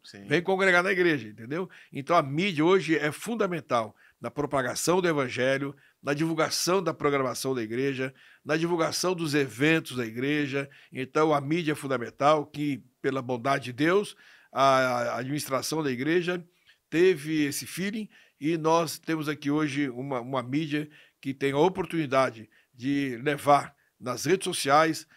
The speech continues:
Speaker 2: a nossa igreja, o nome da igreja e aquilo que a igreja pode oferecer para a sociedade.
Speaker 1: Amém. Mídia de primeiro mundo é onde nós estamos aqui, com certeza. Não devemos nada a ninguém. Pastor Wellington Júnior, qual é o seu sentimento ao ver a obra concluída e finalizada?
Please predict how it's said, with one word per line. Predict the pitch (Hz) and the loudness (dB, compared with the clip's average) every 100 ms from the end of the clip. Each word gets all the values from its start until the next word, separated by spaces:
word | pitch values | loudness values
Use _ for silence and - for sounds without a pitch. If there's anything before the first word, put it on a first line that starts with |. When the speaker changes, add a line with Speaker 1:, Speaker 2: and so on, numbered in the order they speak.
| _ | _
Speaker 2:
a | - | -14
nossa | 113 143 180 - | -2 4 4 4
igreja, | 147 131 147 147 127 | -4 -2 0 0 -2
o | 120 | -6
nome | 117 139 175 | -4 0 2
da | 165 | 0
igreja | 139 131 156 151 147 | 0 0 0 0 0
e | 147 | 0
aquilo | - 151 147 | -2 -2 -2
que | 143 143 | -4 -2
a | 143 | -2
igreja | 123 160 151 | 0 -2 -2
pode | 131 - 180 170 | -4 0 2 2
oferecer | 151 - 139 127 139 | -2 -4 -4 -2 -6
para | 135 135 143 | 0 2 2
a | |
sociedade. | 139 135 - 117 110 110 - | 0 -8 -10 -10 -14 -20 -16
Speaker 1:
Amém. | 113 113 104 104 87 _ _ _ | -14 -12 -12 -14 -20 _ _ _
Mídia | 120 135 | -14 -10
de | 131 | -12
primeiro | 127 123 127 131 | -10 -8 -8 -8
mundo | 104 113 127 | -8 -10 -8
é | 120 | -6
onde | 117 123 | -6 -8
nós | 123 123 | -8 -10
estamos | 120 - 110 117 107 | -10 -14 -14 -12 -14
aqui, | 107 - 104 117 - _ _ _ | -16 -16 -16 -16 -20 _ _ _
com | 117 | -10
certeza. | 131 143 - 101 117 113 | -8 -8 -10 -8 -8 -8
Não | 117 | -10
devemos | 110 120 127 139 127 | -6 -4 -4 -6 -8
nada | 113 135 139 139 | -4 -4 -2 -4
a | 196 | -4
ninguém. | 147 165 123 101 101 87 _ _ _ _ _ | -6 -6 -6 -6 -8 -14 _ _ _ _ _
Pastor | 120 - | -10 0
Wellington | 151 156 165 | 0 0 -4
Júnior, | 165 156 | -2 -4
qual | 156 170 | 0 0
é | |
o | 190 | 0
seu | 190 160 | -4 -6
sentimento | 175 160 160 135 131 127 | -6 -6 -6 -4 -6 -4
ao | 123 | -4
ver | 113 120 | -2 -2
a | 113 | 0
obra | 113 120 110 107 | 0 -2 -4 -6
concluída | - 123 123 113 120 131 | -8 -12 -10 -10 -8 -10
e | 120 | -12
finalizada? | 123 117 104 95 85 78 - | -14 -12 -12 -14 -16 -18 -20